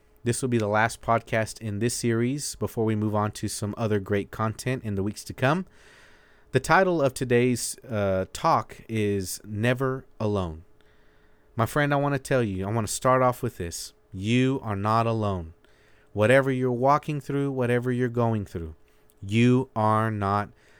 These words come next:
alone. So we have a lot to cover here today, so I wanna dive right in. But when we think about our lives,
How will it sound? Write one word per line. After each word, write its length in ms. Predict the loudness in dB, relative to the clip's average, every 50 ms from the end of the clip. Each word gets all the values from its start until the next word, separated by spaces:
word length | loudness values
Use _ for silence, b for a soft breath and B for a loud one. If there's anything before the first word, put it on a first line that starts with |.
| b b b b b b -6
alone. 420 | -2 0 0 0 0 -2 -4 -8 -12 _ _ -14
So 160 | -6 -4 -2
we 80 | 0 2
have 140 | 2 2 2
a 60 | 2
lot 220 | 2 2 2 0 -2
to 80 | -10
cover 280 | -4 -2 0 0 0 0
here 180 | -2 -2 -4
today, 380 | -4 -4 -4 -2 0 0 0 0
so 160 | -2 -4 -4
I 80 | -2 -2
wanna 220 | -2 -2 -4 -4
dive 340 | -4 -4 -2 -2 -2 -2 -4
right 180 | -4 -4 -4 -4
in. 240 | -6 -6 -8 -10 -12 _ _ _ _ _ _ _ _ _ _ _ _ _ -20 -14 -6 -2
But 100 | 0 0
when 200 | 2 2 0 2
we 100 | 0 0
think 300 | -2 -2 -4 -4 0 0
about 220 | 2 2 4 4
our 100 | 4 2
lives, 520 | 2 2 2 2 2 0 -2 -2 -4 -8